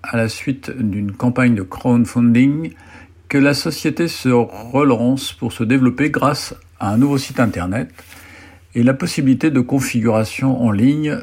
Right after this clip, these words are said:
de son vélo en bois. La technologie d'Axalco est sensiblement différente de celle des autres constructeurs bois que j'ai interrogés.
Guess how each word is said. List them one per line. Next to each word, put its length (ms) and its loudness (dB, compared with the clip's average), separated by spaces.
de 320 2
son 340 2
vélo 440 0
en 200 -2
bois. 320 -4
La 100 -2
technologie 520 -2
d'Axalco 880 -2
est 240 0
sensiblement 800 2
différente 640 -4
de 100 0
celle 260 2
des 180 -2
autres 280 -4
constructeurs 680 -4
bois 280 0
que 100 -10
j'ai 100 -2
interrogés. 640 -2